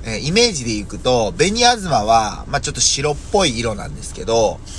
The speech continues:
シルクスイートはね、どっちかというとちょっとね、薄い黄色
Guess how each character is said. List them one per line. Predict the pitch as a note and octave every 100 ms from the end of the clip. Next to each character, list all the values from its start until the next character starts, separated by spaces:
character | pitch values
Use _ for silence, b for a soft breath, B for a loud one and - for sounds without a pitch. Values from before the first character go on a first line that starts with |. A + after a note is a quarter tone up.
| B - - -
シ | - -
ル | D4+
ク | C4+
ス | D#4+
イ | F3+
ー |
ト | -
は |
ね、 | F#2+ F#2 -
ど | -
っ | -
ち | -
か | -
と |
い | E4+
う |
と | F#2+
ち | G3
ょ |
っ |
と | - -
ね、 | G#3 -
薄 | E3+ - - - E4+ E4+
い | B3
黄 | - G3 G3+
色 | G3